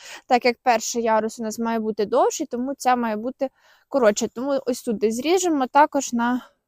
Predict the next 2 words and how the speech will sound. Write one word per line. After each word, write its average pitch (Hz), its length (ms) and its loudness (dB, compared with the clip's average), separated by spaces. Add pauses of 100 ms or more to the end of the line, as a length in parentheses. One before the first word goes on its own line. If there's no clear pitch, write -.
(920)
бруньку. 214 540 -2 (1700)
Так. 202 380 -10